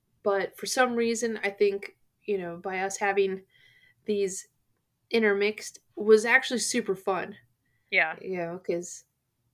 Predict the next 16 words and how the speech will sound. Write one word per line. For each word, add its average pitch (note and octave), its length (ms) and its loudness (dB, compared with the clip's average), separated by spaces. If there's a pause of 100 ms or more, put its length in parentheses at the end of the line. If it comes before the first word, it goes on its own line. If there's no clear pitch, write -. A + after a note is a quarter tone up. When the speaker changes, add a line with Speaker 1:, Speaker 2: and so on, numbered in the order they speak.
(560)
Speaker 1:
it's F#3+ 200 -14
like F#3 120 -10
we G3+ 60 -2
got G3+ 180 2
to G3 80 -2
peek A#3+ 340 -6
a G#3+ 40 0
little F#3 240 -2
bit, F3 380 -4
and, E3+ 260 -12 (760)
and F3 320 -10
the G3+ 40 -4
subject A#3 460 4
matter F3+ 240 0
was F#3 140 -4
act-, F#3 240 -8